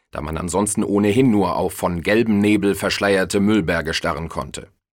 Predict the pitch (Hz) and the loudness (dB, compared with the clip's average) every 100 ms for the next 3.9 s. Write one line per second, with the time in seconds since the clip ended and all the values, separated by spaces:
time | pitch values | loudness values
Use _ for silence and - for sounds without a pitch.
0 | _ _ _ _ _ _ _ _ - 156 | _ _ _ _ _ _ _ _ -2 0
1 | 196 143 127 123 110 107 107 104 98 - | 2 0 2 2 2 2 2 0 -4 -12
2 | _ - - 87 82 82 85 101 113 87 | _ -10 -6 -4 -2 0 2 2 2 0
3 | 104 107 113 127 98 87 101 85 - | 0 0 2 2 0 0 0 0 -2